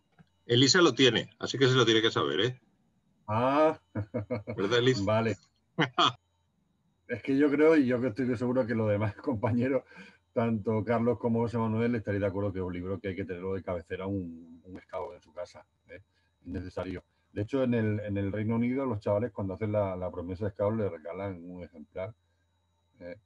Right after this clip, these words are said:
Speaker 2: Es su, su responsable de unidad. Vale. Eh, hablaremos sobre quién fundió el movimiento scout, que como os he dicho antes, había, en este caso, hay dos experiencias, una es Bronce y otra las patrullas autónomas.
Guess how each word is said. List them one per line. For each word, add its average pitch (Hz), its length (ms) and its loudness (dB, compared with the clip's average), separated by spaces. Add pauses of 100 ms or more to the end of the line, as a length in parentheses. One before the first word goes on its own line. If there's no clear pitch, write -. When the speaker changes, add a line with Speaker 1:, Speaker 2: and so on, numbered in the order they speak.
Speaker 2:
Es 98 140 -16
su, 80 680 -12
su 92 100 -12
responsable 90 560 -12
de 90 60 -12
unidad. 82 340 -12 (840)
Vale. 90 420 -8 (480)
Eh, 113 260 0
hablaremos 113 340 0
sobre 107 180 -2
quién 117 120 -2
fundió 110 320 0
el 110 60 2
movimiento 101 480 -2
scout, 135 240 -4
que 120 100 -6
como 92 400 -4
os 101 140 0
he - 20 -6
dicho 107 320 -2
antes, 107 340 -2 (200)
había, 110 520 -2
en 107 100 -2
este 104 200 -6
caso, 110 340 -6 (540)
hay 107 280 0
dos 104 440 -2
experiencias, 107 520 -4
una 107 120 -2
es 107 80 -2
Bronce 120 380 -4
y 117 80 -2
otra 113 160 -4
las 104 140 -2
patrullas 98 420 -4
autónomas. 82 480 -10